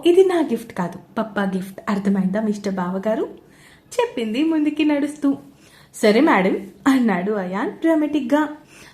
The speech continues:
ఆద్వి డైమండ్ సెక్షన్ వైపు వెళ్ళి ఆ రిషికి సెట్ అయ్యే విధంగా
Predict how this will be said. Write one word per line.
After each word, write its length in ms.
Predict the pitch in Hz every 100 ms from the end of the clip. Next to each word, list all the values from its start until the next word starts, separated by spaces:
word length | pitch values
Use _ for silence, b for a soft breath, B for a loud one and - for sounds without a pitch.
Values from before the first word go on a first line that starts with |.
| B
ఆద్వి 360 | 403 453 285 302
డైమండ్ 420 | 294 170 165 247
సెక్షన్ 400 | - 269 - 240
వైపు 240 | 226 214 214
వెళ్ళి 460 | 196 180 339 302 - -
ఆ 120 | 208
రిషికి 440 | 208 277 311 277 311
సెట్ 300 | 330 320 254
అయ్యే 220 | 233 233
విధంగా 540 | 220 202 196 202 202